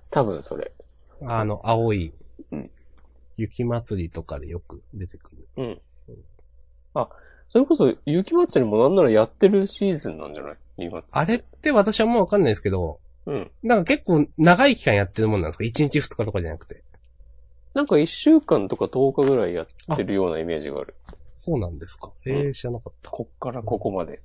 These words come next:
Speaker 1: ていう。
Speaker 2: まあ、あと、ぜひ、例えば札幌ラーメンとかで。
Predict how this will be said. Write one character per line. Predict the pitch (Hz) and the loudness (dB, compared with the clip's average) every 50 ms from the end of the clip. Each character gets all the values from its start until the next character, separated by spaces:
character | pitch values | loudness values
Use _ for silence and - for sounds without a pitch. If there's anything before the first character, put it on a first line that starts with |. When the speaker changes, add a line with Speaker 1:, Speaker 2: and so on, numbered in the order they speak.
| - | -20
Speaker 1:
て | - - | -20 -20
い | - | -20
う。 | - - - - - - - - - - - - - - - _ _ - - - - - - - - | -20 -20 -20 -20 -20 -20 -20 -20 -20 -20 -20 -20 -20 -20 -20 _ _ -20 -20 -20 -20 -20 -20 -14 -10
Speaker 2:
ま | 120 120 117 92 - _ - - - - - - _ _ - - - - - - - - _ - - | -8 -8 -8 -8 -10 _ -18 -20 -20 -20 -20 -20 _ _ -18 -18 -18 -20 -20 -20 -20 -20 _ -14 -10
あ、 | 127 | -10
あ | 127 | -10
と、 | - - 107 - - - - - - - | -8 -8 -10 -10 -12 -18 -20 -20 -16 -6
ぜ | 120 143 170 | -2 -2 -2
ひ、 | 165 - 120 98 92 - - - - 113 - | -2 -2 -4 -6 -8 -10 -18 -18 -14 -10 -8
例 | 156 | -8
え | 139 | -6
ば | 127 120 | -8 -8
札 | - - 117 - - - | -8 -8 -10 -10 -10 -10
幌 | - 135 131 135 135 | -6 -4 -2 -2 -2
ラ | 139 135 131 | -2 -4 -4
ー | |
メ | 120 110 101 | -4 -4 -4
ン | 101 98 | -6 -8
と | - - 85 | -10 -12 -12
か | - 92 87 | -10 -10 -10
で。 | 80 71 - | -10 -12 -16